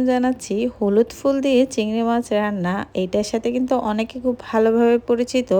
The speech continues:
আবার অনেকে কিন্তু জানেই না কিভাবে খেতে হয়। তাহলে চলুন আজকে দেখে নেওয়া যাক কিভাবে করলাম এই হলুদ ফুল দিয়ে চিংড়ি মাছ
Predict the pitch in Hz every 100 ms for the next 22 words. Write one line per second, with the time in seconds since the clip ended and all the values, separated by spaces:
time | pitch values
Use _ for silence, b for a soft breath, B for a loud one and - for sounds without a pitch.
0 | 202 - 180 190 190 190 202 233 233 233
1 | 214 214 208 175 185 208 220 226 240 190
2 | 185 196 202 - 202 202 202 185 214 B
3 | B B - 202 208 220 233 226 240 240
4 | 240 247 214 220 247 233 233 233 226 196
5 | 247 - - 202 202 208 214 214 214 185
6 | 196 220 185 185 208 202 220 - 233 226
7 | 226 208 185 208 190 180 185 190